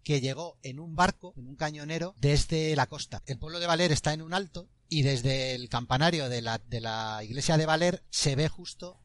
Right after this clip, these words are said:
la bahía donde podían fo-, eh, fondear los barcos para luego llegar hasta, hasta el pueblo. Con lo cual,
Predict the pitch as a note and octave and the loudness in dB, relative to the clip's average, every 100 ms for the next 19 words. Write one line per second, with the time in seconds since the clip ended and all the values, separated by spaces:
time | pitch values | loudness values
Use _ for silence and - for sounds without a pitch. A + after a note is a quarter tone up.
0 | - - C3+ B2+ B2 C3 D#3+ E3 G3 - | -20 -12 -6 -2 0 0 2 0 -2 -12
1 | A#2+ B2 B2 B2 B2+ C#3 - C#3+ D3 C3+ | -12 -10 -8 -6 -4 -4 -8 -16 -12 -10
2 | C3 B2+ B2 - B2 B2 C3 C#3 C#3+ C#3 | -10 -10 -12 -14 -10 -4 -2 -2 -8 -18
3 | C3+ A#2+ C#3+ - E3+ - - C3 B2 A#2+ | -18 0 2 2 -2 -16 -2 2 2 -2
4 | B2+ B2+ B2+ C3+ C#3 - C3+ A#2+ A2+ A#2 | -10 -6 -2 0 0 0 0 0 -2 -2
5 | - - A#2 D#3 C3 A#2 C3+ C3 D3+ D#3+ | -4 -6 -10 -12 -14 -14 -16 -6 2 4
6 | B2+ | 2